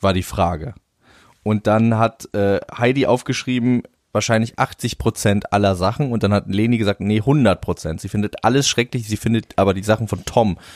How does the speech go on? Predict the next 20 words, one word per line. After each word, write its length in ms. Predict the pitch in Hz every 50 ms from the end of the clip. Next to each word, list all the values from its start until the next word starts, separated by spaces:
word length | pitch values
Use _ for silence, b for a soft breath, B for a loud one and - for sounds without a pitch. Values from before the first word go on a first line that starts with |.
| B B B B
irgendwie 280 | - 85 90 90 87 85
gut. 300 | - 90 90 82 - 113
Die 80 | 104
würde 160 | 104 107 107
sie 120 | 101 95 92
gerne 280 | 92 95 92 98 101
tragen, 320 | - - - 101 110 117 104
aber 100 | 85 87
die 100 | 95 98
von 200 | - 98 92 87
Heidi 240 | 104 98 101 110 104
findet 320 | - - 104 101 98 90
sie 220 | - - 87 85 - B B B B B B B
alle 380 | - 104 101 107 107 104 107 b b b
schrecklich. 640 | b - - - - 101 - - - 73 76 - - B B B B B
Und 120 | 98 90
das 140 | 95 92 110
muss, 260 | 120 135 - - -
äh, 260 | - - 113 113 -
das 360 | - - 101 - - - -